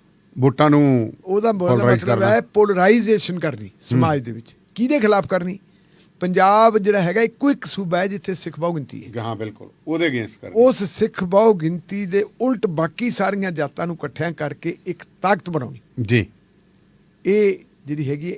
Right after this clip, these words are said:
Speaker 2: ਇਹ
Speaker 1: ਨਵੀਂ
Speaker 2: ਉਹਨਾਂ ਦੀ
Speaker 1: ਸਿਆਸਤ
Speaker 2: ਕੋਸ਼ਿਸ਼
Speaker 1: ਹੈ।
Speaker 2: ਹੈ। ਇਹ ਉਹੀ, ਉਹੀ ਕੋਸ਼ਿਸ਼ ਹੈ ਜਿਹੜੀ ਕੋਸ਼ਿਸ਼, ਅ, ਹਰਿਆਣੇ ਦੇ ਵਿੱਚ ਕੀਤੀ ਹੈ ਭਾਰਤੀ ਜਨਤਾ
Speaker 1: ਭਾਰਤੀ
Speaker 2: ਪਾਰਟੀ
Speaker 1: ਜਨਤਾ,
Speaker 2: ਨੇ।
Speaker 1: ਉਹ ਫਿਰ
Speaker 2: ਔਰ, ਔਰ ਇਹਨਾਂ ਦੀ ਮਾਂ ਕੌਣ ਹੈ? ਆਰ ਐਸ ਐਸ।
Speaker 1: ਆਰ ਐਸ ਐਸ, ਉਹ ਮਗਰੋਂ ਤਾਂ ਉਹੀ ਚੀਜ਼ ਹੀ
Speaker 2: ਉਹ,
Speaker 1: ਆਉਂਦੀ ਹੈ
Speaker 2: ਉਹੀ
Speaker 1: ਨਾ।
Speaker 2: ਚੀਜ਼ ਆ ਰਹੀ ਹੈ।
Speaker 1: ਹਾਂ,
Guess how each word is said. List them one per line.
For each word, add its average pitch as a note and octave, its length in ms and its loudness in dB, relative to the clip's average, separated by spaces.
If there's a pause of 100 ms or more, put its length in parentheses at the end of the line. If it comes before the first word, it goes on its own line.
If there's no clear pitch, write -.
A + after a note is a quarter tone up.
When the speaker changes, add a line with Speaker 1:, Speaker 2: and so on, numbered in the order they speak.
Speaker 2:
ਇਹ F3+ 240 -2
Speaker 1:
ਨਵੀਂ A#2+ 120 2
Speaker 2:
ਉਹਨਾਂ C3+ 140 4
ਦੀ - 80 0
Speaker 1:
ਸਿਆਸਤ A#2 140 0
Speaker 2:
ਕੋਸ਼ਿਸ਼ - 320 -6
Speaker 1:
ਹੈ। E3 60 -6
Speaker 2:
ਹੈ। - 100 -12
ਇਹ G#3 220 4
ਉਹੀ, G#3 400 0
ਉਹੀ G#3+ 440 0 (100)
ਕੋਸ਼ਿਸ਼ E3+ 420 -6
ਹੈ D#3+ 140 -2
ਜਿਹੜੀ F#3 280 -6
ਕੋਸ਼ਿਸ਼, D#3 500 -8
ਅ, - 1120 -12 (200)
ਹਰਿਆਣੇ G#3 260 2
ਦੇ A#3+ 100 0
ਵਿੱਚ F3+ 160 -6
ਕੀਤੀ E3 280 -8
ਹੈ D#3+ 40 -2
ਭਾਰਤੀ E3 340 -6
ਜਨਤਾ C3 120 0
Speaker 1:
ਭਾਰਤੀ B2+ 160 4
Speaker 2:
ਪਾਰਟੀ G#2+ 160 -2
Speaker 1:
ਜਨਤਾ, G#2 180 -4
Speaker 2:
ਨੇ। - 100 -8
Speaker 1:
ਉਹ G#3 80 -2
ਫਿਰ A#3+ 160 0 (440)
Speaker 2:
ਔਰ, G#3 140 2
ਔਰ A3 200 2
ਇਹਨਾਂ B3 200 2
ਦੀ A#3+ 80 -2
ਮਾਂ F3+ 260 0
ਕੌਣ A#3 240 2
ਹੈ? A#3+ 40 2 (100)
ਆਰ E3 140 4
ਐਸ - 20 0
ਐਸ। C3 80 -2
Speaker 1:
ਆਰ C#3+ 180 10
ਐਸ C#3+ 160 4
ਐਸ, E3+ 140 0
ਉਹ F3+ 160 6
ਮਗਰੋਂ G3 200 4
ਤਾਂ A3+ 100 2
ਉਹੀ F#3+ 180 2
ਚੀਜ਼ G#3 220 -6
ਹੀ A3 60 -2
Speaker 2:
ਉਹ, G3+ 80 6
Speaker 1:
ਆਉਂਦੀ G#3+ 140 4
ਹੈ - 40 6
Speaker 2:
ਉਹੀ A3 160 6
Speaker 1:
ਨਾ। A#3+ 60 -4
Speaker 2:
ਚੀਜ਼ A#3+ 180 0
ਆ A3+ 100 8
ਰਹੀ F#3+ 240 0
ਹੈ। A2+ 40 -10
Speaker 1:
ਹਾਂ, B2+ 240 0